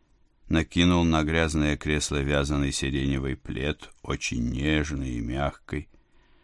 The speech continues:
на стулья специальные сидушки с весёлым народным узорчиком. Получилось вполне стильно. Поставил в вазу свежие цветы.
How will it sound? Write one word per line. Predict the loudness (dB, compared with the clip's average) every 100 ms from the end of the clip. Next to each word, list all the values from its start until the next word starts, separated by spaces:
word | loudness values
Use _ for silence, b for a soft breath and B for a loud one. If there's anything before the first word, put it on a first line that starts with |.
| b
на | 0 0
стулья | 0 0 4 2
специальные | 2 -2 -2 0 2 4 2
сидушки | 2 -2 -2 -4 -8 -10 -6 -6
с | 0
весёлым | -2 0 0 2 2
народным | 2 0 0 0 0
узорчиком. | 0 -2 -4 -6 -8 -6 -10 -12 _ _ _ _ _ _ _ _ _ _
Получилось | -6 -4 -4 -2 0 0 -4
вполне | -2 2 4 4 2
стильно. | 0 -2 -2 -2 -4 -12 -16 _ _ -20 _ _ _ -20 b b b b b -8
Поставил | -6 0 2 4 4 2
в | 0
вазу | 2 2 0
свежие | -2 0 0 0 -2 -2
цветы. | -6 -8 -8 -10 -12